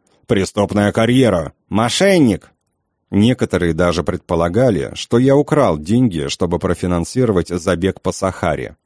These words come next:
Как будто Мэтту Деймону были необходимы мои наличные, добытые преступным путём. Я всегда считал, что меня не заботит мнение окружающих. Но я ошибался. Такие комментарии и отзывы серьёзно задевали меня.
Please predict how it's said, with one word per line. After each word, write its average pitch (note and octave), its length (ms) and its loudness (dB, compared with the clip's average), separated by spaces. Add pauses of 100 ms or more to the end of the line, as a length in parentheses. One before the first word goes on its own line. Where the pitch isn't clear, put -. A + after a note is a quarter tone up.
(320)
Как F2+ 220 -4
будто F2 320 -2
Мэтту F2 320 -2
Деймону E2 500 0
были F2+ 280 0
необходимы F2+ 680 -2
мои E2 240 -2
наличные, E2+ 760 -4
добытые F2+ 560 -2
преступным E2 560 -6
путём. E2 500 -4 (440)
Я B2+ 200 2
всегда C#3+ 440 0
считал, F#2 540 -2
что - 220 -4
меня G#2 260 2
не G#2+ 160 2
заботит A2+ 540 0
мнение E2+ 460 0
окружающих. F2 880 -4 (440)
Но G2 180 2
я F2 240 2
ошибался. F#2+ 720 -4 (640)
Такие G2 400 -2
комментарии F#2 760 0
и D2+ 140 -4
отзывы G2 560 0 (220)
серьёзно B2+ 640 2
задевали A2+ 560 0
меня. C#2+ 420 -6